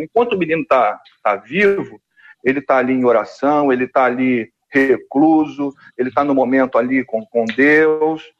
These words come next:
mas depois que o menino morre,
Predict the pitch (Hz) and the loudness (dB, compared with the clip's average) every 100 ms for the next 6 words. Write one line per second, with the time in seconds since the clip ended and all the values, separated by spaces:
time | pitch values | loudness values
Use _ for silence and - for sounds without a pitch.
0 | _ _ 127 135 151 156 - 277 - 165 | _ _ -4 -2 -2 -2 -2 -4 -4 -2
1 | 143 139 120 101 - _ 110 123 165 202 | 0 0 2 -2 -4 _ -2 2 2 0
2 | 170 - 101 | -4 -12 -20